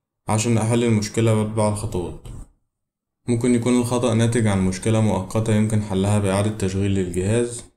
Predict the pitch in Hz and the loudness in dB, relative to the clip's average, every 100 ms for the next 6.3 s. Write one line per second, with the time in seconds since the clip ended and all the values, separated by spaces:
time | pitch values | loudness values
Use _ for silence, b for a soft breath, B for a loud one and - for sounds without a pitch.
0 | _ _ _ _ _ - 107 113 117 117 | _ _ _ _ _ -6 0 2 2 0
1 | 120 117 117 104 95 - 113 113 110 110 | 2 2 2 2 0 -2 0 0 2 0
2 | 110 - - 92 95 107 107 98 104 113 | 0 -4 -4 -4 0 2 2 2 0 -2
3 | 117 117 117 113 101 98 107 107 95 92 | -4 -2 -2 -2 -4 -2 0 0 0 -4
4 | - 107 104 101 - 90 101 101 92 98 | -2 0 0 -2 -4 -2 -2 -2 -2 -2
5 | 98 - - - 101 101 95 98 98 95 | -2 -4 -8 -4 -2 -2 -2 -2 -2 0
6 | 113 117 | 0 0